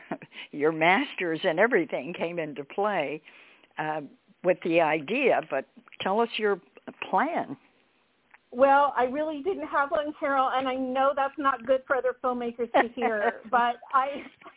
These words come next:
Speaker 2: <laughs> I, what, I, I have to say, first off, you weren't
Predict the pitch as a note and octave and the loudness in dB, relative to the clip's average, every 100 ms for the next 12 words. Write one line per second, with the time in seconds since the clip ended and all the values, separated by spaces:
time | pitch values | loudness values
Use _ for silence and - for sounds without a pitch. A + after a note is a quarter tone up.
0 | C4+ - _ E4 - - - - - - | -14 -14 _ -2 -2 -10 -20 -20 -16 -2
1 | C4+ C#4+ C4+ G#3 B3+ B3 D#4 A#3 B3+ C4+ | 0 0 -10 -16 -12 -2 -2 0 0 0
2 | C4 C4 D#4 D#4+ E4 D4+ - B3+ B3 A#3+ | 0 -2 -2 -4 -4 -10 -4 -2 -2 -4
3 | A3+ _ - A#3 C#4 B3+ B3+ B3+ A3+ A3 | -6 _ -18 -4 0 0 2 4 4 4
4 | A3+ A3+ C#4+ C4+ C4+ B3+ C4 | -4 -4 -4 2 2 2 -4